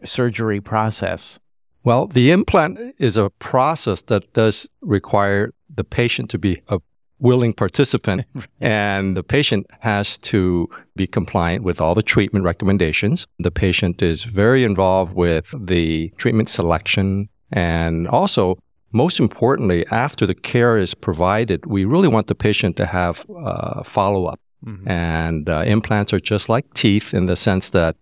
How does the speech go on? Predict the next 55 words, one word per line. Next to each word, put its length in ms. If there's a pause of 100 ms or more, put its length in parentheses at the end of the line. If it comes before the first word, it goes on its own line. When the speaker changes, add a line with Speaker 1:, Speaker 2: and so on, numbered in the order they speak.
Speaker 2:
uh, 160
they 160
do 160
need 180
maintenance 600
and 100
they 80
do 160
need 220
care. 400
You 100
have 140
to 100
have 120
good 160
hygiene. 640 (320)
So 520
following 440
up 220
with 480
the 80
restorative 560
dentist 440
for 200
regular 320
recall. 600 (280)
And 280
often 340
for 220
me, 260
I 80
also 320
have 220
them 140
follow 320
up 100
with 100
myself 420
so 140
I 60
can 420 (140)
Speaker 1:
Mm-hmm. 240
Speaker 2:
see 560
how 380
the 360 (180)
health 400
of 120
the 100
implant 380
is 100
doing. 340
So 160
the 100
patient 440
is 340